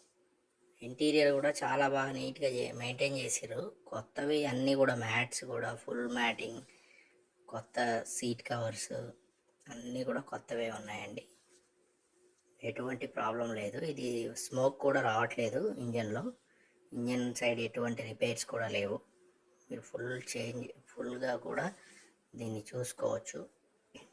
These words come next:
మెకానిక్‌తో ఫుల్ చెకింగ్ చేసుకున్న తర్వాత మీరు ఏద-, ఏదైనా కొనుక్కోవచ్చు.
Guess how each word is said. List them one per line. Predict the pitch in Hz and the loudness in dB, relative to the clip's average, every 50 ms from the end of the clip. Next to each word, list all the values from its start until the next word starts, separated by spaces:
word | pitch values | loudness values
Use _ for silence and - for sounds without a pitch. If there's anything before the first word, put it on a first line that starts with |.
| _ _ _ _ _ _ _ _ _ _ _ _ _ _ _ _ _ _ _ _ _ _ _ _ - | _ _ _ _ _ _ _ _ _ _ _ _ _ _ _ _ _ _ _ _ _ _ _ _ -4
మెకానిక్‌తో | 262 254 247 - - 269 285 277 277 - - - - - - | -2 -2 0 2 2 4 4 4 2 0 0 2 4 4 4
ఫుల్ | - - - 123 127 127 | 2 0 0 0 0 0
చెకింగ్ | - - 123 - 127 131 127 120 | 0 0 0 0 -2 -2 -2 -2
చేసుకున్న | - - 117 117 - - - 120 120 | -2 -4 -2 -2 -4 -4 -4 -6 -4
తర్వాత | 113 - - 110 110 110 113 - 160 | -4 -2 -2 0 -2 -2 -2 -2 -2
మీరు | 165 143 123 120 117 113 | 0 0 0 -2 -4 -6
ఏద-, | 110 - 113 110 113 101 - - - | -6 -6 -6 -6 -6 -6 -8 -14 -18
ఏదైనా | - 120 117 117 117 131 143 147 | -14 -10 -8 -4 -2 -2 -2 -4
కొనుక్కోవచ్చు. | 135 - - 113 110 113 - - - 117 104 98 - - - | -4 -6 -8 -8 -8 -10 -8 -2 0 0 0 0 -2 -10 -14